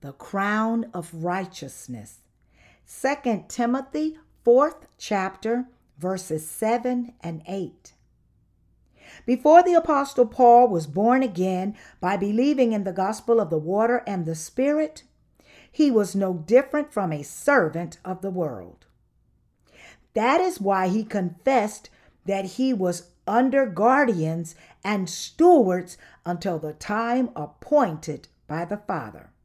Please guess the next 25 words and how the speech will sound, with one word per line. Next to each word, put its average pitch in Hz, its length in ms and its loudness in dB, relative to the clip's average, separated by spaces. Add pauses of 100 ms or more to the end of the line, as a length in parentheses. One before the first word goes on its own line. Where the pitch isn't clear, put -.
(1160)
And 220 200 2
there 240 180 10
also 269 480 4
was 208 240 0
a 185 80 -4
time 214 580 -4 (240)
when 214 320 4
we 320 280 4
had 220 280 0
been 180 280 -4
under 185 300 -4
the 170 260 -10
elementary 208 760 0
knowledge 165 520 -4
of 151 120 -8
this 160 240 -12
world. 160 540 -6 (1040)
The 208 200 -10
elementary 294 840 2
knowledge 202 560 -2
here 254 420 0 (200)
refers 214 640 0
to 165 140 -8
secular 247 720 -2
knowledge. 170 760 -6